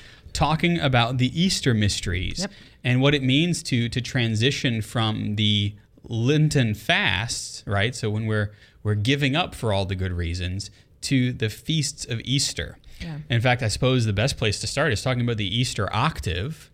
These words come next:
Speaker 2: Yeah.
Speaker 1: And most, most Catholics, you know, um, because we, we, and this is, this is no criticism, but many Catholics don't ever experience a true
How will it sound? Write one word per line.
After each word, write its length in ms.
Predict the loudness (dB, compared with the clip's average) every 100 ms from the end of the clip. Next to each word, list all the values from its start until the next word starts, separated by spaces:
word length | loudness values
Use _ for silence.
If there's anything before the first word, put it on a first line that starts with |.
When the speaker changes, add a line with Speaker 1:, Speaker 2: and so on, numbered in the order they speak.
| -14
Speaker 2:
Yeah. 200 | -10 -10 -2
Speaker 1:
And 220 | 2 4
most, 360 | 4 4 0 -2
most 260 | 0 0
Catholics, 540 | 2 0 2 0 0 0
you 100 | 2
know, 360 | 2 2 0 -4
um, 440 | -2 0 0 -4 -6 -14 -20 -10 -2
because 400 | 0 2 2 4
we, 220 | 4 4
we, 200 | 4 0 0
and 160 | 0 2
this 160 | 2
is, 220 | 2 2
this 180 | 0 -2
is 200 | 0 0
no 400 | 0 0 0 -2 -6 -20 _
criticism, 840 | -4 0 2 2 2 0 -2 -6 -10 -10 -12 -12 -4
but 160 | -2
many 300 | 2 2 2
Catholics 580 | 2 0 0 -2 -2 -4
don't 300 | -4 -2 0
ever 200 | 0 0
experience 580 | -2 -4 -2 0 0 0
a 180 | -2 -2
true 300 | -2 -2